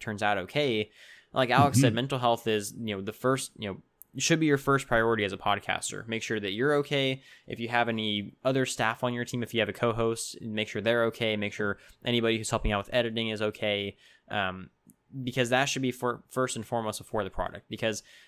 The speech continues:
Speaker 1: your
Speaker 2: Mm-hmm.
Speaker 1: listenership should understand if you need to take a break from your project. It, it shouldn't be,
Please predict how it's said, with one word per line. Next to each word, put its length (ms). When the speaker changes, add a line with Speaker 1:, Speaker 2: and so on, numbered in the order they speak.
Speaker 1:
your 180
Speaker 2:
Mm-hmm. 240
Speaker 1:
listenership 300
should 220
understand 760
if 160
you 100
need 160
to 60
take 200
a 40
break 260
from 180
your 80
project. 500
It, 160
it 60
shouldn't 300
be, 320